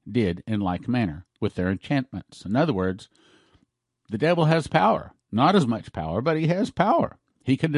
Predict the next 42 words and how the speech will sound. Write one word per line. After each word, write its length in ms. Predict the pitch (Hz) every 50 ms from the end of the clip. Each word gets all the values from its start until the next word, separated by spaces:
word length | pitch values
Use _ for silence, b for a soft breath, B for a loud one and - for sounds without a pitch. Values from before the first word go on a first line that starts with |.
| 147
do 220 | 117 127 123 135 143
some 180 | - - 196
mir-, 220 | 190 226 254 247 208
miracles. 380 | 170 226 262 247 - 127 117
As 40 | -
a 40 | 127
matter 180 | 127 143 165 160
of 60 | -
fact, 220 | 175 175 170 B B B B
in 60 | 143
the 60 | 156
last 300 | 165 160 165 170 160 -
days, 240 | - 165 170 170 156
he's 200 | - 180 170 -
gonna 160 | 175 180 170
use 260 | 170 170 190 190 170 151
miracles 440 | 175 190 202 180 - 208 196 - b b b b b
to 120 | - 220
deceive 360 | 185 202 185 - - 196 196
a 40 | 202
lot 220 | 196 196 214 202 220
of 80 | 190
people. 400 | - - 330 - - - - - _ _ _ _ _ _ _ _ b b b b b b b b b b b b b b b
But 80 | - 170
they 80 | 180
cast 360 | - - 190 185 196 175 -
down 220 | 196 170 160 165 160
every 200 | 156 156 156 151
man 200 | 151 151 143 143
his 160 | 147 131 120
rod, 440 | 123 127 120 117 113 117 120 123 127
and 120 | 131 123
they 60 | 127
became 340 | 120 123 120 - 135 127 120
serpents. 580 | 113 - - 117 104 - - 110 101 - - -
But 460 | 98 117 156 160 107 - - - - _ _ _ _ _ _ _ _
Aaron's 400 | - 139 185 202 170 113 87 78
rod 420 | 98 90 85 82 80 82 90 107 117 _ _ _ _ _
swallowed 580 | - - - - 113 113 127 131 113 98 101 107
up 240 | 127 127 - - 82
their 160 | 107 113 117
rods. 540 | 90 73 69 60 - - - - - -